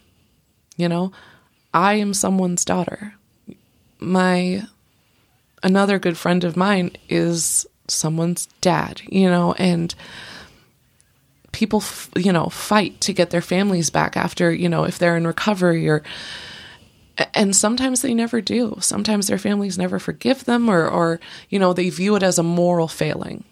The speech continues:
rather than a disease, you know? So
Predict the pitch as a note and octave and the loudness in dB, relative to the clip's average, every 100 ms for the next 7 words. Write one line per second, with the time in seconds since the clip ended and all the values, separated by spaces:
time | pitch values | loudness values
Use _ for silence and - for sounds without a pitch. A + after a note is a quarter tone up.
0 | _ E3+ E3+ E3 E3+ E3 D#3 D#3+ D3+ D#3+ | _ 2 4 2 2 0 0 -2 2 2
1 | D3 C#3 - - - - D4 G3+ E3+ D#3+ | 2 -2 0 -2 -2 -8 -8 0 2 2
2 | E3 F#3 - E3 D#3 | 0 0 -2 -2 -4